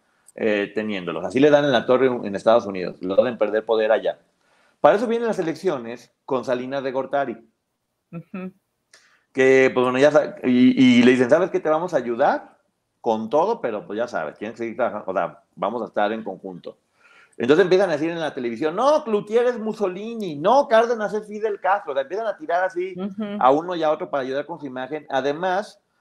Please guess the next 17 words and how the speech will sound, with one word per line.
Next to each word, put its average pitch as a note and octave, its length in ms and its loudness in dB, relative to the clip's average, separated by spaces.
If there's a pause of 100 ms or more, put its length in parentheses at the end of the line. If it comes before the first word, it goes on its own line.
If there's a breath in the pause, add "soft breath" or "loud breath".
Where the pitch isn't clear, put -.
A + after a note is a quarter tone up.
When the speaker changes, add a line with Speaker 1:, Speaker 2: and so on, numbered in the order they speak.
(320)
Speaker 1:
eh, C3 500 0
le C3 100 0
dicen F3 240 -2
a D3+ 80 -4
Salinas, D3+ 420 -4
"Tienes G3+ 200 -4
que - 60 -8
ayudarnos F#3 460 0
para C3+ 180 -2
poner B2+ 160 -8
un D#3+ 120 -8
satélite", C#3 640 -6
Solidaridad F#2 540 -10
uno, G#2 220 -14
¿te - 80 -10
acuerdas? G#2+ 320 -10
Speaker 2:
Sí. A3+ 500 0